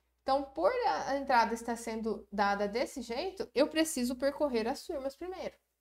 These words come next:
O primeiro laço que eu vou ter aqui vai ser pra turma variando de zero até a turma três.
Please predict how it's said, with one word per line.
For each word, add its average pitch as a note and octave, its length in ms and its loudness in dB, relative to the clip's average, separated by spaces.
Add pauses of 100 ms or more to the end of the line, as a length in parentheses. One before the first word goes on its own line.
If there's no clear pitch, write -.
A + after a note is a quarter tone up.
O - 40 -20
primeiro B3 420 6
laço B3 360 4
que - 80 -2
eu A3+ 60 0
vou A3 160 -2
ter G3+ 160 0
aqui C4+ 320 -2
vai C#4+ 180 2
ser A#3 280 0
pra B3+ 160 0
turma A3 340 -2
variando G#3 500 0
de A3 200 -4
zero G#3+ 360 2
até B3+ 260 0
a A3 60 2
turma A#3+ 300 -4
três. D4 600 -6